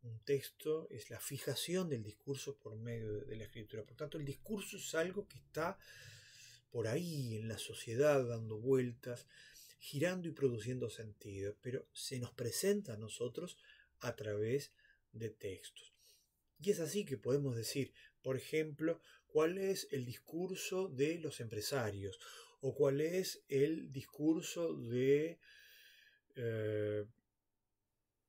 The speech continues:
lo, los dirigentes del pit C N T, pero no nos estamos refiriendo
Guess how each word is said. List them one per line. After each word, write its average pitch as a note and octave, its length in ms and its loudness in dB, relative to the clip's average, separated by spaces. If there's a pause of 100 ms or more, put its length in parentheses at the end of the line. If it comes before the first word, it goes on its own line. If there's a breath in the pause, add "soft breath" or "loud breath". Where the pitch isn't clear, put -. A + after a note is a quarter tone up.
(180)
lo, A2+ 1000 2
los A#2 180 -4
dirigentes C#3 720 -2
del A2 160 -6
pit A#2+ 220 -8
C - 120 -6
N A2 160 -4
T, G#2+ 140 0
pero G#2+ 200 -2
no F3+ 120 0
nos G#3+ 200 -2
estamos E3+ 400 -2
refiriendo B2 800 -2